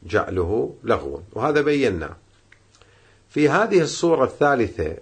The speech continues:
التي ذكرها، ولا بأس أن نشير إلى الصورة الأولى، وهو إذا كان <clears throat> نعلم بأن العام والخاص معلومي التاريخ، فبالتالي ورد عام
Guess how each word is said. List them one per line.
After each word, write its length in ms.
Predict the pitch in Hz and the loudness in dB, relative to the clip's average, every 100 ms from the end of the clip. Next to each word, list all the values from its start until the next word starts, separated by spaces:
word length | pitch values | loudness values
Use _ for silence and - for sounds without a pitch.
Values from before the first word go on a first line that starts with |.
| - | -6
التي 280 | 90 - 87 | -6 -4 -2
ذكرها، 560 | 90 - 95 78 80 | -2 -2 -4 -4 -6
ولا 340 | - 117 143 151 | -2 0 2 0
بأس 280 | - - | -2 -4
أن 140 | 104 104 | -6 -4
نشير 360 | 101 123 110 | -4 -2 -2
إلى 100 | 104 | -2
الصورة 380 | 95 - 143 120 | -4 2 4 4
الأولى، 520 | 104 127 117 98 98 - - - - - - 127 | 2 2 2 2 0 -6 -20 -20 -20 -20 -4 4
وهو 340 | 151 165 170 | 4 6 2
إذا 300 | 160 131 135 | 4 4 4
كان 400 | 123 151 175 175 - - - | 2 2 2 -2 -10 -10 2
<clears throat> 500 | 131 123 120 - 131 | 4 4 0 -4 2
نعلم 520 | 151 139 110 107 110 | 2 4 2 2 2
بأن 360 | 101 101 101 95 | 0 0 -2 0
العام 440 | 87 113 139 135 | 0 0 0 2
والخاص 520 | 110 95 98 87 - | 2 2 -2 -2 -4
معلومي 460 | 90 90 95 117 131 | -8 -4 -2 0 0
التاريخ، 600 | - 104 90 82 95 - - - _ - - | -2 -2 0 0 -6 -8 -20 -20 _ -20 -4
فبالتالي 500 | 135 120 - 120 101 | -2 -2 0 0 2
ورد 320 | 101 117 104 92 | 4 4 4 2
عام 340 | - 104 | 0 0